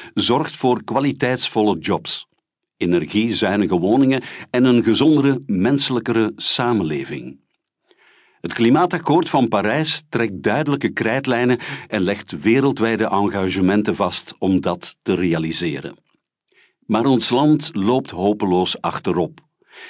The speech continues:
Met de nodige ambitie en politieke wil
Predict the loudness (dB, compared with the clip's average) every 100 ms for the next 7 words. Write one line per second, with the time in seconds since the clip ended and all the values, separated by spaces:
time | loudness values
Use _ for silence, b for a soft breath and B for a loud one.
0 | B B -10 -2 2 2 2 2 0 2
1 | 2 2 0 0 0 0 0 0 -2 -2
2 | 0 2 2